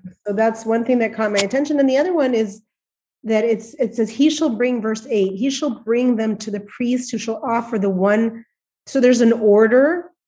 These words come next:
There's an order. First, it's for the chata, for the sin. And then, uh,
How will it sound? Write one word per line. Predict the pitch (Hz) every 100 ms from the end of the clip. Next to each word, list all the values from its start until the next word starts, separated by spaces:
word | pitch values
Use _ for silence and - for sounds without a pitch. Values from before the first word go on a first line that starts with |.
| _ _ _ -
There's | 214 202 190
an | 196
order. | - 196 202 220 220
First, | - - 233 277 - -
it's | 190 -
for | - 202
the | 175
chata, | - 185 190 208 196 269 339 -
for | 202
the | 180
sin. | 180 - 208 214 240 302 302 - _ _ _ _ _ _ 202
And | 196 190 180
then, | 185 190 190 208 208
uh, | 214 202 185 175 165 127